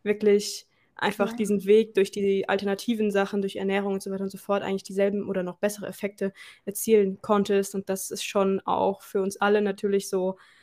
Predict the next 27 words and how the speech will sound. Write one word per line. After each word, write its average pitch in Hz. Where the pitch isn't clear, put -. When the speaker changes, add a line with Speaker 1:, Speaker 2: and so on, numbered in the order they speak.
Speaker 1:
ein 214
Hoffnungsschimmer, 226
dass 208
es 214
auch 196
anders 202
geht 208
und 196
dass, 196
ähm, 190
es -
oftmals 196
viel 196
besser 202
funktioniert. -
Speaker 2:
Hm, 247
ich -
muss 247
dazu 233
sagen, 240
ich 214
würde 262
es 220
erst 233
mal 214
so 254
probieren. 214